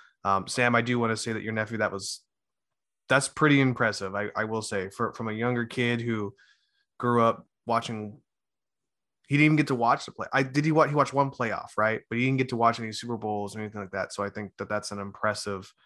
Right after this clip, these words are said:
um, outlook and take on, on something like that. So, um, but yeah.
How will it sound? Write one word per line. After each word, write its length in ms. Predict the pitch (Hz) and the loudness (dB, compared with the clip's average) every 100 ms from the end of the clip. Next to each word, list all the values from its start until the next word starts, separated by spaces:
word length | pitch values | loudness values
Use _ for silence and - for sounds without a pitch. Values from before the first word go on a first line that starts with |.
| _ _ - | _ _ -16
um, 240 | 98 98 - | -12 -8 2
outlook 440 | 113 104 117 110 | 2 2 -2 -6
and 100 | 101 | -10
take 280 | 104 107 107 | -6 -6 -4
on, 200 | 101 92 | -4 -4
on 160 | 98 95 | -8 -8
something 280 | 90 90 90 | -10 -10 -10
like 180 | 87 - | -10 -10
that. 260 | 82 - | -10 -10
So, 240 | - 85 - _ _ - - _ _ _ _ _ | -8 -8 -10 _ _ -20 -20 _ _ _ _ _
um, 360 | 90 87 85 95 _ _ | -10 -8 -10 -14 _ _
but 100 | 113 | 0
yeah. 140 | 147 | 0